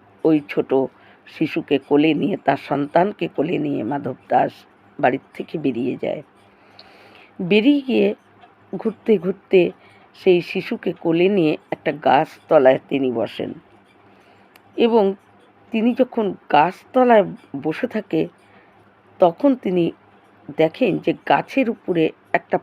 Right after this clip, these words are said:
পাখির বাসা ছিল। আর সেই পাখির বাসার থেকে একটু জোরে হাওয়া আসে, আর সেই হাওয়াতে পাখির বাসার থেকে একটা পাখির ডিম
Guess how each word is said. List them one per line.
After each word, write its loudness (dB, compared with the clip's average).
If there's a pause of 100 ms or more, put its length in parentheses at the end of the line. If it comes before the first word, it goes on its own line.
(120)
পাখির -2
বাসা -2
ছিল। -10 (1400)
আর 2
সেই 0 (260)
পাখির 0
বাসার -2 (160)
থেকে -4 (1500)
একটু -2
জোরে 4
হাওয়া 2
আসে, -2 (380)
আর -2
সেই 0
হাওয়াতে 2 (100)
পাখির -4
বাসার -2 (140)
থেকে -4 (840)
একটা -2 (120)
পাখির -2 (520)
ডিম -2